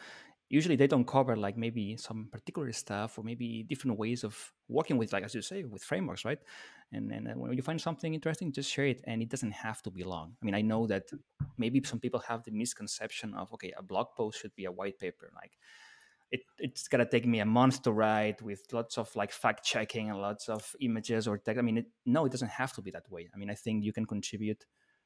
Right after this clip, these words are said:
to, to your community, um, just by writing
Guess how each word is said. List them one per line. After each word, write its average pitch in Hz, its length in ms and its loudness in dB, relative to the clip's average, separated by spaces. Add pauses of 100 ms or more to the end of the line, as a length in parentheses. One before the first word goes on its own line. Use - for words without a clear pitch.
(160)
to, 104 360 -8
to 107 160 -8
your 101 160 -6
community, 113 640 0
um, 98 520 -8 (160)
just 107 180 -4
by 113 60 -2
writing 101 380 -4